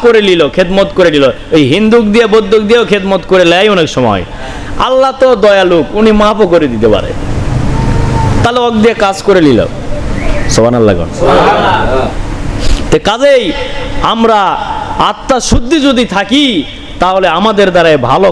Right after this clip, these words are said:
Speaker 1: কাজই হবে, মন্দ কাজ হবে না। তাহলে এখন আমাকে আত্মা শুদ্ধি হয়েছে কিনা? নিজের দিকে তাকাও, নিজের দিকে তাকাও, নিজের রুমের দিকে তাকাও। আমরা ক্লাস থ্রির বইয়ে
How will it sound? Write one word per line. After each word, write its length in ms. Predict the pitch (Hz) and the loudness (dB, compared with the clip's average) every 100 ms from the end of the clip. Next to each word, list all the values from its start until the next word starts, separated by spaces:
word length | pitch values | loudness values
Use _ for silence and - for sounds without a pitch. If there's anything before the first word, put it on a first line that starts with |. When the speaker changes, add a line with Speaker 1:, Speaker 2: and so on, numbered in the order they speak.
| 165 | 0
Speaker 1:
কাজই 260 | 156 160 143 | 0 2 2
হবে, 200 | 131 127 104 - - | 2 2 0 -4 0
মন্দ 280 | 131 170 156 139 135 | 2 4 4 2 2
কাজ 120 | 127 117 | 2 2
হবে 140 | 113 | 2
না। 160 | 107 85 76 - - 415 - 784 762 784 807 807 762 740 719 679 - - - - - | 2 0 -2 -4 -4 -2 0 0 2 2 2 0 0 0 -2 0 2 4 4 2 0
তাহলে 260 | 160 180 202 | 0 0 0
এখন 200 | 208 214 | 0 2
আমাকে 300 | 202 220 214 226 202 | 0 0 2 2 0
আত্মা 200 | 202 220 220 | 0 0 0
শুদ্ধি 220 | 202 214 | 2 2
হয়েছে 240 | 185 208 226 | 4 2 2
কিনা? 240 | 202 151 98 - - - - - - - - - 110 | 2 0 -4 -6 -8 -6 -4 -4 -2 2 2 2 2
নিজের 340 | 147 180 175 | 4 2 2
দিকে 200 | 175 170 | 2 2
তাকাও, 480 | 151 131 120 - - - - - - - - - - - - - - | 2 0 0 0 0 -2 -2 -2 0 0 -2 -4 -4 -4 -2 -2 2
নিজের 380 | 160 247 311 311 | 2 2 2 0
দিকে 180 | 302 285 | 0 0
তাকাও, 340 | 285 277 285 | 0 -2 0
নিজের 300 | 294 285 269 | 2 2 2
রুমের 360 | 285 302 302 247 | 4 2 2 0
দিকে 180 | 277 | 0
তাকাও। 500 | 247 247 226 214 156 120 - - - - - - - - | 0 0 0 0 0 -4 -12 -18 -18 -18 -18 -16 -14 -4
আমরা 240 | 160 208 | 0 0
ক্লাস 420 | 202 220 233 226 - | 0 0 0 -2 -2
থ্রির 280 | 220 262 254 | 0 0 0
বইয়ে 220 | 247 | 2